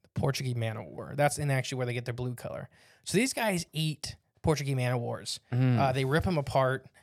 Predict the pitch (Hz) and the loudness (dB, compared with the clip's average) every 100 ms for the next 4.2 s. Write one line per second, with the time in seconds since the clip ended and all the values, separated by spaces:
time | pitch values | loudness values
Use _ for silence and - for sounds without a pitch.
0 | _ - 139 - 131 - 131 131 131 135 | _ -12 -8 -2 -2 -2 -4 -4 -4 -4
1 | 147 143 147 139 127 139 127 127 123 127 | -2 2 2 2 0 0 0 0 0 0
2 | 127 123 - - - - 139 131 127 127 | 0 0 -2 -10 -8 -2 0 0 -2 -2
3 | 127 135 131 - 127 139 135 127 127 123 | -2 0 -2 0 -2 0 2 2 2 2
4 | 123 113 | 2 0